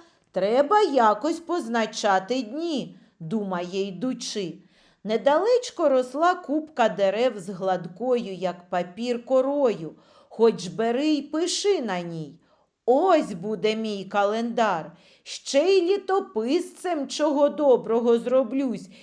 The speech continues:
як старий Нестор", жартує Микола.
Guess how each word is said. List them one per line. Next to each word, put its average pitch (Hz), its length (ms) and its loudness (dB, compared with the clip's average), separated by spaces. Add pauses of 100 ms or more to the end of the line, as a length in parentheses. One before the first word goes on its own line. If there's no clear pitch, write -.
як 247 280 2
старий 269 520 0
Нестор", 190 680 -4 (240)
жартує 190 720 -2
Микола. 196 640 -4